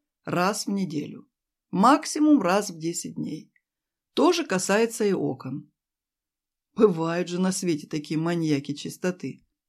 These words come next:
Да я к себе в квартиру вызываю мойщиков окон максимум пару раз в год. По-моему, Инессе Эдуардовне не мешало бы подлечиться у психиатра. Тут попахивает каким-то диагнозом. «А стены снаружи мыть не нужно?» – не удержался я.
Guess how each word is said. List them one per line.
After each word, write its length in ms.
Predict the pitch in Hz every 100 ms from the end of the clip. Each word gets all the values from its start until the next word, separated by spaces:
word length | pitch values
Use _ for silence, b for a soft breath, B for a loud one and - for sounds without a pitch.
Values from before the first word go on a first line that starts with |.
| _ _ _ _ _ -
Да 180 | 240
я 180 | 370 349
к 40 | -
себе 260 | 269 277
в 80 | 285
квартиру 460 | 254 277 285 294 247
вызываю 460 | 220 233 233 220
мойщиков 540 | 214 233 226 202 196 190
окон 400 | 226 226 180 175
максимум 640 | 180 202 196 - 180 170 156
пару 280 | 175 175
раз 240 | 170 165 180
в 60 |
год. 300 | 180 226 - _ _ _ _ _ _
По-моему, 840 | - 196 196 202 247 285 262 269
Инессе 640 | 277 233 214 214 220 - 233
Эдуардовне 720 | 208 226 175 175 185 185 190
не 100 | 190
мешало 400 | 190 190 170 170
бы 140 | 175
подлечиться 640 | 180 175 190 190 156 - 165
у 40 |
психиатра. 840 | 156 180 180 160 127 - - - - _ -
Тут 280 | 185 196 -
попахивает 720 | 247 247 175 185 185 185 180
каким-то 480 | 190 190 151 151 156
диагнозом. 840 | 165 143 123 127 127 - - - _ _ _ _ _ _ _
«А 180 | - 214
стены 400 | 269 - 330 233
снаружи 500 | 190 185 170 156 156
мыть 220 | 180 185
не 80 | 214
нужно?» – 520 | 226 370 269 147 147 -
не 140 | 160
удержался 580 | 165 156 151 147 139 -
я. 260 | 135 -